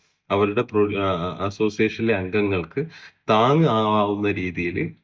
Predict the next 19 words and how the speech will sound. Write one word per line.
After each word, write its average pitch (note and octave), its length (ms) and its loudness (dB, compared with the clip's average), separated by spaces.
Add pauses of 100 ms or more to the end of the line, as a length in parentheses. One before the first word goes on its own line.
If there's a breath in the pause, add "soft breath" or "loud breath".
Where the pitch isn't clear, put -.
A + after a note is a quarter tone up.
(140)
ഇത്തരത്തിലുള്ള G2+ 560 -2
പ്രവർത്തനമായിട്ട് F#2 920 -4
മുന്നോട്ട് F#2 400 -4
പോവുക. F2+ 240 -4 (1080 loud breath)
എല്ലാ G#2+ 180 4
പ്രതിബന്ധങ്ങളെയും G2+ 840 2 (400)
തകർത്ത് F#2 360 -2
മുന്നോട്ട് G2 380 0
പോകാൻ F2 360 -2
പ്രൊഡ്യൂസേഴ്സ് F#2 520 -4
അസോസിയേഷന് G2 580 -6
കഴിയട്ടെ. F#2 380 -2 (840 soft breath)
ആ, F2 60 -14 (1300)
അത്തരത്തിൽ G#2 440 -2 (680)
ചെലവ് A2 300 6
കുറഞ്ഞ G2+ 320 2
രീതിയിൽ F2 420 -6 (260)
സിനിമ F#2 340 -4
പ്രദർശിപ്പിക്കാൻ, F2+ 720 -6